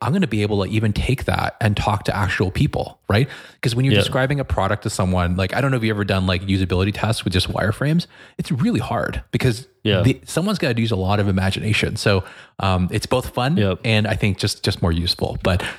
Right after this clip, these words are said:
Speaker 1: I feel like there's a couple topics here we could probably talk about a bit more. The, you mentioned,
Speaker 2: Yeah.
Speaker 1: um, writing as, like, a low fidelity approach.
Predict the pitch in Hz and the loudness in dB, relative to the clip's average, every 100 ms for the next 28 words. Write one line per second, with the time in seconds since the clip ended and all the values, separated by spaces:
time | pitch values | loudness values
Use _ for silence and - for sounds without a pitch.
0 | 131 120 123 156 120 - - - _ 113 | -4 -2 0 0 -2 -4 -20 -20 _ 0
1 | 104 - - - 156 143 - 95 95 - | 0 0 -2 0 0 -2 -2 0 -2 -2
2 | - 90 92 92 92 90 87 - 92 92 | 0 0 0 0 0 2 2 2 0 2
3 | 90 92 - 143 101 - 101 107 117 117 | 2 2 0 0 0 0 0 0 2 2
4 | 110 101 113 95 85 - 98 90 90 92 | 2 2 2 2 0 0 2 2 0 2
5 | 98 110 165 - 101 95 95 101 - 95 | 2 2 0 0 0 2 0 -2 0 2
6 | 92 - 90 92 92 92 110 95 135 | 2 2 0 2 2 0 0 0 0